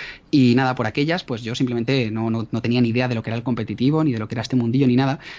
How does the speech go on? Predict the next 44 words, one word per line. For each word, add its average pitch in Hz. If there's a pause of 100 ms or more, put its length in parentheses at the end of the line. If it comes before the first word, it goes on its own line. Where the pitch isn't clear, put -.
(120)
pero 151
mi 117
primo, 147 (100)
eh, 110
una 117
vez 120
en 107
verano, 113
justo -
a -
principios 110
de 123
verano, 117
en 110
junio, 131 (340)
me 110
dijo, 107
"Oye, 180
tío, 190
que 120
aquí 110
en 180
ifema, 165
en 156
la 147
feria 151
de 135
ifema, 131
hacen 117
un 123
torneo 123
de 165
Pokémon 175
y 170
tal, 156
podríamos 151
ir". 180
Y 135
bueno, 123
a -
mí 120
al 139
principio 143
tampoco 117